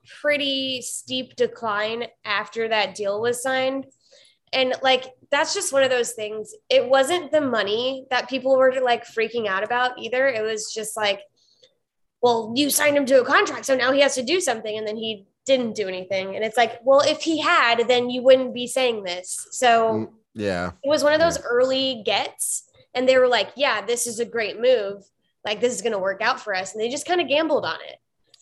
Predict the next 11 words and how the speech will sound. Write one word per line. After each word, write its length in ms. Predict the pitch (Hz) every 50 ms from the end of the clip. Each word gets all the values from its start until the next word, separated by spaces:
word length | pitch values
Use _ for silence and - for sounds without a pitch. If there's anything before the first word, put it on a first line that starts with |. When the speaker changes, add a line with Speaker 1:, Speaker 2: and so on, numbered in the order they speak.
| _ _ _ _
Speaker 1:
And 340 | - 240 240 240 240 240 226 -
Speaker 2:
Yeah. 140 | 208 233
Speaker 1:
it 40 | 240
didn't 180 | 226 247 262 262
work 160 | 285 302 311
out. 280 | 320 254 180 - - _ _ _ _ _ _ _ _ -
Speaker 2:
Yeah, 340 | 98 92 90 92 92 92 95 - - -
it 100 | - 120
was, 160 | 113 110 113 123
it 220 | 127 123 - 131
was 160 | 113 113 -